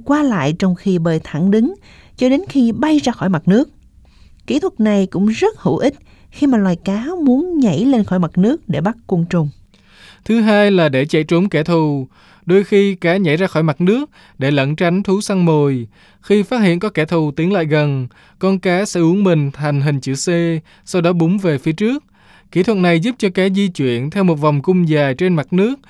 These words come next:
Speaker 2: nhờ đó đánh lạc hướng kẻ thù. Nhà sinh thái học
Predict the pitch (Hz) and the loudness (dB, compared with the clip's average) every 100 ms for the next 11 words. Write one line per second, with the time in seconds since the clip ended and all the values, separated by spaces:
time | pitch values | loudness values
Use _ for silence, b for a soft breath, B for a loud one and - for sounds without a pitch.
0 | b b - 160 160 160 185 185 220 160 | b b -2 2 2 2 2 0 0 -2
1 | - 170 190 151 151 160 143 135 123 b | 0 0 0 -2 0 0 0 -2 -8 b
2 | b b b - 165 170 170 196 190 220 | b b b -2 0 2 0 -2 0 0
3 | 170 | 0